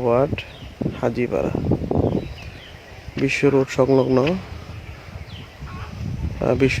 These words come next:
রোডের খুব কাছাকাছি জমিটা। জমিটার অবস্থান হলো এই হাজীপাড়ার, এটা হলো একটা আপনার দশ ফিটের একটা রাস্তা, মাটির রাস্তা।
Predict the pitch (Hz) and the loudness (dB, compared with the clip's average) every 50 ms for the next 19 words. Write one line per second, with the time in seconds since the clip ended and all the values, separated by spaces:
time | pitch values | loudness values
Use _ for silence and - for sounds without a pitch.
0 | 139 135 135 135 139 135 127 - - - - - 131 127 - 131 131 131 131 123 | 4 6 6 8 8 6 6 6 2 2 2 2 4 4 4 4 4 6 4 4
1 | 131 127 - - 123 120 131 120 117 120 113 - 123 147 170 - - - - - | 4 2 0 -2 0 2 4 4 4 4 4 2 2 2 0 0 -2 -2 -4 -4
2 | - - - - - - - - - - - - - - - 143 139 131 135 127 | -6 -10 -10 -10 -6 -4 -4 -4 -4 -6 -10 -10 -10 -8 -2 0 4 4 4 4
3 | 123 131 127 123 127 131 127 - - - - 131 131 135 135 127 123 117 113 156 | 6 4 4 4 2 0 -2 -4 -4 -2 0 0 2 2 2 4 4 4 2 0
4 | 170 - - - - - - - - - - - - - - - - - - - | -2 -8 -10 -10 -10 -10 -10 -10 -10 -8 -8 -8 -8 -8 -10 -10 -10 -12 -12 -12
5 | - - - - - - - - - - - - - - - 139 123 135 135 127 | -12 -12 -10 -8 -6 -4 -2 -2 0 -2 -2 -2 2 4 6 6 6 6 6 6
6 | 143 135 143 143 143 143 147 151 160 175 160 - - - - - - - - - | 4 6 8 8 10 10 10 10 8 6 4 2 0 -4 -6 -6 -6 -6 -6 -6
7 | - - - - - - - 143 - 143 143 143 139 139 - - 139 139 135 131 | -8 -8 -10 -8 -2 0 2 4 4 4 4 6 4 4 4 6 6 6 8 6
8 | - - - - - - 139 135 123 135 135 131 - - - 135 123 131 135 131 | 4 2 0 -2 0 2 2 4 6 4 4 4 2 0 0 0 2 4 2 2
9 | 131 - - 127 123 123 120 - - - - 131 139 156 143 120 123 - 131 123 | 2 2 4 4 4 4 2 2 -2 -2 0 0 2 2 2 2 2 2 2 4
10 | 135 123 117 - - - - 143 | 4 2 0 0 -2 -2 -2 0